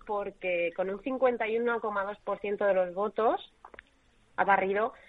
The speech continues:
a lo que es el, el resto de opciones, que también tienen mucha participación, también son importantes, pero es,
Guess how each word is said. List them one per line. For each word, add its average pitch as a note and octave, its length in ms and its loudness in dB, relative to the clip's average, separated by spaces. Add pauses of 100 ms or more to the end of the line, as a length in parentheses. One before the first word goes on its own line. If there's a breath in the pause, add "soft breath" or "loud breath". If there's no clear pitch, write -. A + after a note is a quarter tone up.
(300 loud breath)
a G3 140 6
lo F#3+ 120 4
que F3+ 380 4
es G3 140 -4
el, F#3+ 520 0
el D#3+ 180 -8
resto E3+ 280 2
de F#3+ 140 10
opciones, G#3+ 640 2 (340 loud breath)
que B3 120 4
también B3+ 240 4
tienen D4 200 0
mucha C#4 280 -2
participación, B3 640 -2
también A3 260 -2
son C4 160 -4
importantes, A3+ 800 -2
pero G#3+ 140 0
es, G3+ 160 -6